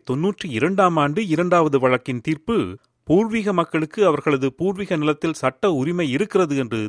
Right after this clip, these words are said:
தீர்ப்பளித்தது. ஆனால் இந்த தீர்ப்பு வெளியாகுவதற்கு நான்கு மாதங்களுக்கு முன்னரே புற்றுநோயால் பாதிக்கப்பட்டிருந்த எடி மாபோ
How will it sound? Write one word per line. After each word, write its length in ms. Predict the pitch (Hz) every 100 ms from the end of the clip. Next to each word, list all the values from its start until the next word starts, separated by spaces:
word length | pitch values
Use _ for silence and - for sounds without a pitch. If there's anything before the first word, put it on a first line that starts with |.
| -
தீர்ப்பளித்தது. 760 | 202 196 120 110 110 98 104 101 - _ _
ஆனால் 360 | - 143 170 226
இந்த 180 | 202 170
தீர்ப்பு 380 | - 185 190 214
வெளியாகுவதற்கு 800 | 139 180 220 175 180 165 165 202
நான்கு 460 | 127 107 170 220 233
மாதங்களுக்கு 520 | 175 185 180 170 -
முன்னரே 380 | 147 160 185 147 90 - _
புற்றுநோயால் 680 | - 220 240 214 208 185 165
பாதிக்கப்பட்டிருந்த 800 | - 151 175 165 160 151 156 139 117
எடி 200 | 120 156
மாபோ 360 | 139 135 156